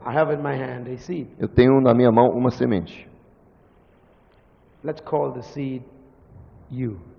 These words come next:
Speaker 2: Vamos chamar esse semente de você.
Speaker 1: If I ask you, "What is this?"
Speaker 2: Se eu pergunto, "O que que é?",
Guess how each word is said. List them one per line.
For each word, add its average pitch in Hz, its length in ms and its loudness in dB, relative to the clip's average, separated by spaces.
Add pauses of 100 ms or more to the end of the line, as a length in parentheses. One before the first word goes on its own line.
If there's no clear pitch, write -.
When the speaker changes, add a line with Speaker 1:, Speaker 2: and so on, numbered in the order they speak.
Speaker 2:
Vamos 156 280 6
chamar 131 340 4
esse 131 240 2
semente 127 500 0
de 120 320 -4 (340)
você. 80 520 -8 (1700)
Speaker 1:
If 160 80 -8
I 185 120 4
ask 240 280 2
you, 143 160 -2 (180)
"What 175 160 4
is 269 140 0
this?" 123 220 -8 (160)
Speaker 2:
Se - 160 8
eu 202 100 12
pergunto, 180 480 12
"O - 40 -4
que 185 140 6
que 185 160 6
é?", 131 140 10